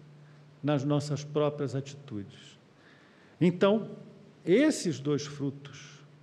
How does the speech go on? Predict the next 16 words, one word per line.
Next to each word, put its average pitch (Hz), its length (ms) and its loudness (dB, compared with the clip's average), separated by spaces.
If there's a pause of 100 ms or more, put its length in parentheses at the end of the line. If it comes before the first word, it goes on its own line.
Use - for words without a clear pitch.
justiça 147 680 -4
e - 20 -4
caridade, 135 640 -2
essas, 139 420 -2 (300)
os 165 200 -4
frutos 233 520 2
dessas 165 520 0
duas 190 420 4
virtudes 151 680 -6
é 160 80 -2
o 175 60 -2
que 175 140 -6
a 160 40 -2
gente 160 280 -8 (240)
deve 143 280 -4
produzir 160 580 -6